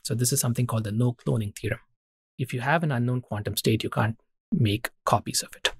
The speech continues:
That's the first impediment. The second impediment is that the very act of measurement or gleaning information about a quantum system changes it.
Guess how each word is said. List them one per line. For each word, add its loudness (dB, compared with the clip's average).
That's 2
the -4
first -2
impediment. 0
The -8
second 2
impediment 0
is 0
that -2
the -2
very -2
act -2
of -4
measurement 0
or 0
gleaning 0
information -2
about -2
a 0
quantum -2
system 0
changes 0
it. -12